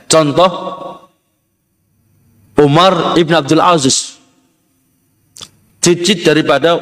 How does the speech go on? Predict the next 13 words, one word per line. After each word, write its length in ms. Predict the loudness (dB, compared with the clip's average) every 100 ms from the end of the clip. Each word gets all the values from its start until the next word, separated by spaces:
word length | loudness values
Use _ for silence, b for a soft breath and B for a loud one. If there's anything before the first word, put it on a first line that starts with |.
| 0
Umar 320 | 2 0 0
ibn 200 | -2 0 -2
al-Khattab. 400 | 0 -2 0 -6 -8 _ _ _ _ _ _ _ _ _ _
Ya, 240 | 0 0 -4 -16 -20 _ _ _ _ _ _ _ _ _ _
dalam 240 | -2 0
surah 160 | 0 2
yang 160 | 2
lain, 240 | 0 -2 -6 -14 -20 _ -2
beliau 240 | 2 2
adalah 480 | 2 0 0 0 -2 -14 _ _ _
cicit, 480 | -4 -2 -2 -4 -6
sebagian 320 | -2 0 0
mengatakan 400 | 0 0 -2